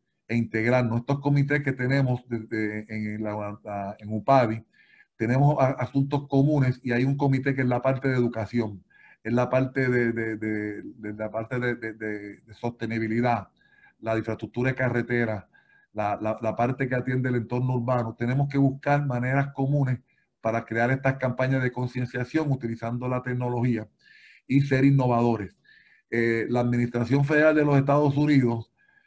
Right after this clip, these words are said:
eh, Administración Federal de Carretera, tiene un programa que se llama E D C. Pueden ver en la, a la par-, en el debajo del segundo círculo,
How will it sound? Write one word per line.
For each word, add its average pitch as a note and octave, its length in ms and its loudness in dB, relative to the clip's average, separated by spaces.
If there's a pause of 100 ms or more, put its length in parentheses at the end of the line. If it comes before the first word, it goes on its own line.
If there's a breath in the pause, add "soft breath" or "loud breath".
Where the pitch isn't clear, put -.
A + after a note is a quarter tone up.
(120 soft breath)
eh, A2 200 -2
Administración A2 440 -4
Federal C3 240 2
de C3 100 0
Carretera, B2+ 640 0 (100)
tiene B2+ 180 0
un C3+ 80 0
programa C3 520 2
que A#2 80 -6
se A2+ 140 -6
llama C3 380 0
E B2+ 200 0
D B2 240 2
C. G#2 360 -4 (560)
Pueden A2+ 300 -4
ver C#3 320 0
en A2+ 200 -4
la, G#2+ 240 -2
a G#2 340 -6
la G#2 180 -4
par-, G#2+ 300 -4
en G#2+ 80 -12
el G#2 120 -10
debajo G#2+ 300 0
del B2+ 100 0
segundo B2+ 360 0
círculo, A#2+ 580 0